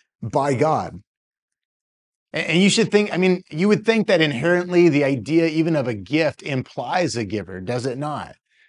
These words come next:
Now, I know what some of you are thinking. You're like, "Well, with the way I do Christmas shopping, sometimes I open a present and I have to thank myself for that present," right?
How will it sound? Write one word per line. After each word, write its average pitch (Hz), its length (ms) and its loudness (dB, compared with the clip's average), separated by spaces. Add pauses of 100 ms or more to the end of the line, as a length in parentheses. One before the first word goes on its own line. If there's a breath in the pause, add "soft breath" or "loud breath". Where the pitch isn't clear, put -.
(140)
Now, 143 140 0
I 180 80 6
know 220 140 4
what 214 120 4
some 208 180 2
of 185 140 2
you 180 120 6
are 160 60 6
thinking. 156 380 0
You're 147 120 4
like, 151 160 2
"Well, 208 340 -2 (260)
with 151 120 -2
the 196 60 2
way 220 200 4
I 226 100 2
do 214 180 2
Christmas 208 420 0
shopping, 190 420 2
sometimes 202 440 2
I 185 80 4
open 175 280 4
a 156 80 2
present 160 420 2
and 143 100 -2
I 135 60 0
have 139 180 0
to 135 80 -2
thank 135 220 -6
myself 120 420 -6
for 120 100 -6
that 104 200 -12
present," 95 440 -14
right? 110 240 -8